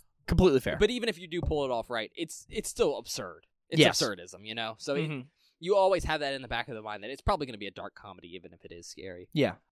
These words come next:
Speaker 2: This is sort of related.
Speaker 1: Mm-hmm.
Speaker 2: Have you ever heard of After Earth? I believe that's what it's called.
Speaker 1: Oh, um, yes, actually.
Speaker 2: Not After Earth. That's the movie with, um,
Speaker 1: That's a movie. Yeah, that's why. That's why I've heard of,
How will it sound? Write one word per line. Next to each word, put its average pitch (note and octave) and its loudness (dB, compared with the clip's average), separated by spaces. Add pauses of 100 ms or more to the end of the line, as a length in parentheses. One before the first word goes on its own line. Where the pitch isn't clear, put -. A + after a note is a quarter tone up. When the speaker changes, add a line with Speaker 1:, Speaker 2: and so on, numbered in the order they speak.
(120)
Speaker 2:
This A#3 -2
is G#3 -8 (240)
sort F#3 -2
of G#3 -4
related. A3+ 0 (160)
Speaker 1:
Mm-hmm. F3 -2 (280)
Speaker 2:
Have G3+ -6
you B3 -8
ever F#3 -2 (120)
heard E3 0
of C#3 -2 (200)
After B2+ -2 (340)
Earth? B2 0
I C3+ -4
believe D3 -4
that's D#3+ -4
what D#3+ -4
it's - -10
called. E3 -2 (440)
Speaker 1:
Oh, D4 12
um, G#3+ 10 (120)
yes, A3+ 8
actually. B2 2 (280)
Speaker 2:
Not G3 6
After B2 -2
Earth. G2 -8 (180)
That's D#3+ 2
the B2+ 0 (180)
movie A#2 -4
with, G2 -6
um, F#2 -10 (240)
Speaker 1:
That's D#3 -2
a E3+ 4
movie. C3+ 4
Yeah, C3+ 2
that's C3 0
why. C3 4
That's - -10
why A#2 0
I've D#3+ 0
heard D#3 2
of, B2+ -12